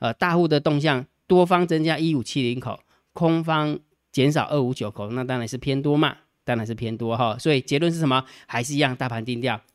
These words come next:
还是请你盘整偏多来看待，好不好？你对大，这个大盘指数就请你偏多思考，偏多操作，不认同的就请你退场观望，不要去看空这个大盘指数，还不到空的时候。我之前有跟大家分享嘛，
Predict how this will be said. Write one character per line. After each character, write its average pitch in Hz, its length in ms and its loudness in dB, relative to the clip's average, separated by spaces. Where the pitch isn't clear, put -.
还 120 140 -4
是 143 120 -4
请 139 180 -2
你 120 260 -2
盘 120 160 -6
整 120 100 -4
偏 120 140 -6
多 117 100 -4
来 107 80 -4
看 107 220 -12
待， 104 180 -8
好 120 120 -6
不 131 60 0
好？ 123 140 -2
你 127 120 -2
对 202 200 4
大， 185 280 2
这 208 100 0
个 170 100 4
大 170 140 2
盘 143 160 4
指 113 140 -4
数 147 120 -2
就 143 120 0
请 131 180 -2
你 110 80 0
偏 131 200 0
多 139 120 2
思 143 160 -2
考， 135 180 -2
偏 120 180 -2
多 120 120 -2
操 117 200 -2
作， 123 200 0
不 151 120 2
认 202 180 4
同 143 160 0
的 147 80 0
就 170 100 4
请 147 220 0
你 117 80 0
退 143 120 -2
场 107 220 -6
观 127 220 2
望， 127 200 0
不 131 100 -4
要 160 120 2
去 156 100 -2
看 147 220 -6
空 147 140 0
这 139 80 -4
个 127 100 0
大 127 160 -4
盘 113 160 -6
指 98 140 -10
数， 123 180 -6
还 120 300 -2
不 131 260 -6
到 147 220 -4
空 143 200 -2
的 131 80 -2
时 135 80 -4
候。 123 60 -2
我 120 160 0
之 208 160 -6
前 185 260 2
有 113 120 0
跟 160 120 0
大 170 80 0
家 160 100 4
分 165 140 2
享 147 160 0
嘛， 104 140 -4